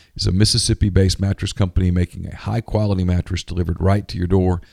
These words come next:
They make buying a new mattress easy. Uh, it's, uh,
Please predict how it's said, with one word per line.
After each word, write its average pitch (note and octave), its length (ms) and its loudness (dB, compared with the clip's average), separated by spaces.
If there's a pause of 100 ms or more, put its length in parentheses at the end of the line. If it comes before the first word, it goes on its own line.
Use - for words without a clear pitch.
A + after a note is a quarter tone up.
(220)
They G#2+ 180 4
make G#2 260 2
buying F#2+ 440 0
a E2+ 100 -4
new G#2 460 0
mattress G2+ 580 -2
easy. G#2 400 0 (720)
Uh, F#2+ 240 4
it's, - 420 0
uh, F#2+ 280 2